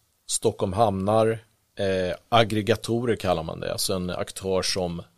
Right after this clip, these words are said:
går till massa villor och säger, om ni är villiga att dra ner, eh, er bergvärme, kompressorn, så att ni minskar temperaturen en grad i ert hus under en timme,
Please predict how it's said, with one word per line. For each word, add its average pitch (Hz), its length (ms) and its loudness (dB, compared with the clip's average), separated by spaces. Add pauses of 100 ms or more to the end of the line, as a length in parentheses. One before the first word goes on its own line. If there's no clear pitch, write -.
(140)
går 104 200 0
till - 180 -4
massa 104 320 4
villor 104 420 2
och 87 100 2
säger, 76 400 -2 (240)
om 101 140 -6
ni 104 160 -2
är 98 40 -2
villiga 92 320 -2
att 82 60 -6
dra 92 140 -2
ner, 87 380 -2 (720)
eh, 50 480 -6
er 101 80 2
bergvärme, 101 840 4 (1040)
kompressorn, 98 760 0
så - 120 -2
att - 80 -6
ni 98 60 -6
minskar 92 380 -2
temperaturen 92 760 -4
en 117 220 0
grad 92 400 2 (180)
i 95 80 -6
ert - 160 -8
hus 92 260 -2
under 85 140 -8
en 87 120 -8
timme, 95 380 -8